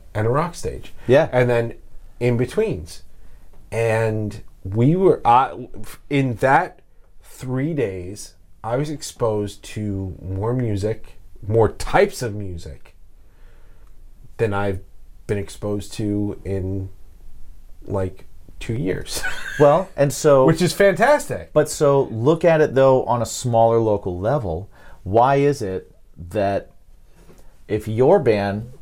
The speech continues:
Speaker 2: wants to get on a show and that show happens to have more pop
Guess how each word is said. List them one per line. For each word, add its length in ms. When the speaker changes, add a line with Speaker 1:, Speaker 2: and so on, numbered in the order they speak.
Speaker 2:
wants 280
to 120
get 220
on 240
a 20
show 640
and 180
that 220
show 300
happens 480
to 80
have 440
more 380
pop 540